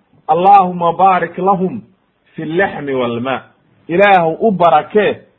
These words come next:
hilibka iyo waxa weeye biyaha. Ilaahayga subxaana qaadirka ayuu u baryey marka. Ducadaa wanaagsan marka ayuu ugu baryey Nabiyullahi Ibrahim. Wuxuu yidhi Nabiga calayhi salaatu wasalaam xadiidkii, xadiidkaa dhexdiisii waxaa ku sugnay inuu Nebigu yidhi,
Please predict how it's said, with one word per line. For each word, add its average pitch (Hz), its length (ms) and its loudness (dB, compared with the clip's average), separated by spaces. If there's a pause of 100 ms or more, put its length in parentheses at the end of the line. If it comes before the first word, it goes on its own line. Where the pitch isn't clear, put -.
(160)
hilibka 165 420 -6
iyo 143 240 0
waxa 151 220 0
weeye 139 260 -4
biyaha. 135 480 -4 (360)
Ilaahayga 151 400 -4
subxaana 139 320 -12
qaadirka 147 420 -2
ayuu 170 280 -6
u - 20 -8
baryey 123 320 -2
marka. 107 200 -8 (720)
Ducadaa 214 480 -2
wanaagsan 180 440 -2
marka 190 280 -4
ayuu 175 280 -4
ugu 170 140 -6
baryey 170 320 -4
Nabiyullahi 160 520 0
Ibrahim. 143 580 -6 (400)
Wuxuu 220 240 2
yidhi 196 160 4
Nabiga 202 340 0
calayhi 180 320 -2
salaatu 170 320 -4
wasalaam 156 380 -4
xadiidkii, 147 680 -10 (520)
xadiidkaa 180 440 -4
dhexdiisii 170 500 -8
waxaa 160 220 -4
ku 208 120 -8
sugnay 180 280 -6
inuu 190 160 0
Nebigu 185 320 -2
yidhi, 120 240 -6